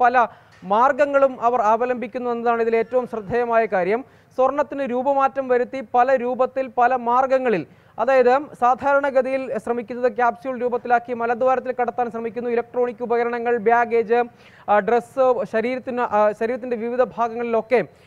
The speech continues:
കടത്താനുള്ള ശ്രമമാണ്. എൺപത്തിരണ്ട് ലക്ഷം രൂപ കഴിഞ്ഞ രണ്ട് ദിവസങ്ങളിലായി ഏതാണ്ട് ഒരു കോടിയോളം രൂപയുടെ, ആ, സ്വർണം കടത്താൻ ശ്രമിക്കുന്നതിനിടെ കസ്റ്റംസ് പിടികൂടിയിരുന്നു.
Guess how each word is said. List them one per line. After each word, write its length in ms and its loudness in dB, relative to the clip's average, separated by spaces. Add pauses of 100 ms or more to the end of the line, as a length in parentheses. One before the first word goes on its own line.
(200)
കടത്താനുള്ള 380 4
ശ്രമമാണ്. 420 0
എൺപത്തിരണ്ട് 720 -2
ലക്ഷം 280 -4
രൂപ 180 -2
കഴിഞ്ഞ 280 -2
രണ്ട് 260 -4
ദിവസങ്ങളിലായി 600 -2
ഏതാണ്ട് 280 0
ഒരു 140 0
കോടിയോളം 560 0
രൂപയുടെ, 460 0 (400)
ആ, 120 6
സ്വർണം 500 0
കടത്താൻ 320 2
ശ്രമിക്കുന്നതിനിടെ 720 0 (180)
കസ്റ്റംസ് 320 -4
പിടികൂടിയിരുന്നു. 800 -2